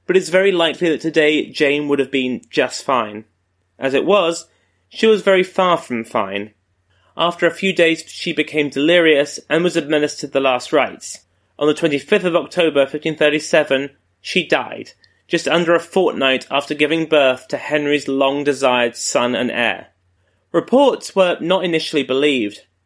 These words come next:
Everyone was still on a high from the birth of Edward, and it seemed that Jane could do no wrong, that she was so favoured from God that she couldn't possibly die. When the news did finally sink in, there was widespread mourning,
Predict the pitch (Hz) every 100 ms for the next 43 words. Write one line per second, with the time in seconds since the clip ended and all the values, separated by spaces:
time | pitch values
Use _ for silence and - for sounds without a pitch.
0 | _ _ _ - 175 196 170 160 160 -
1 | 180 156 143 160 170 151 - 156 143 147
2 | 139 143 151 147 123 117 - _ _ -
3 | 165 151 208 196 175 - 175 165 156 147
4 | 156 - 156 143 139 131 147 120 101 104
5 | _ _ 151 147 185 170 - - 190 196
6 | - 170 160 160 - 160 151 147 143 -
7 | - - 175 165 151 - 175 - 156 123
8 | 110 110 92 - - _ _ _ _ -
9 | 180 185 190 190 - 180 - 175 196 190
10 | 170 - 147 123 127 127 135 156 151 156
11 | 160 156 156 - 151 139 135 123 107